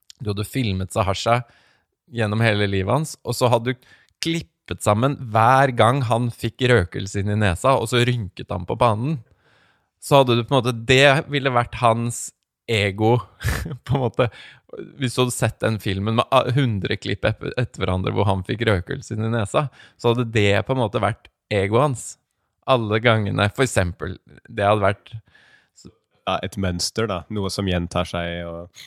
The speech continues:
Speaker 1: Ja, så, eh, ego er liksom ikke en ting, det er ikke, det er ikke som en kopp, eller som en, det er, det er bare noe som, ja, noe som gjentar seg,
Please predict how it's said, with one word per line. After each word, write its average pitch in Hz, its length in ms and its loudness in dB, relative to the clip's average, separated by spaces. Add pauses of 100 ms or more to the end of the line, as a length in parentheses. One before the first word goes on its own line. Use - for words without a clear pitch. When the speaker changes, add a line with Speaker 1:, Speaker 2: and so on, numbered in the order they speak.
(140)
Speaker 1:
Ja, 147 140 2 (100)
så, 143 220 0 (260)
eh, - 220 -18 (880)
ego 117 260 -2
er 113 220 -2
liksom 147 260 -6
ikke 139 160 -4
en 139 80 -6 (160)
ting, 156 380 -4
det 107 80 -2
er 107 80 -6
ikke, 143 240 -6
det - 100 -12
er 107 80 -6
ikke 120 160 -10
som 143 140 -4
en 156 100 -6
kopp, - 480 -14
eller 117 240 -2
som 127 80 -2
en, 127 140 -2 (260)
det 117 140 0
er, 123 100 4
det 120 240 -2
er 123 80 -2
bare 123 160 4
noe 117 320 -2
som, 117 220 -4 (400)
ja, 143 100 0
noe 139 160 -4
som 131 160 -6
gjentar 101 400 -4
seg, 143 160 0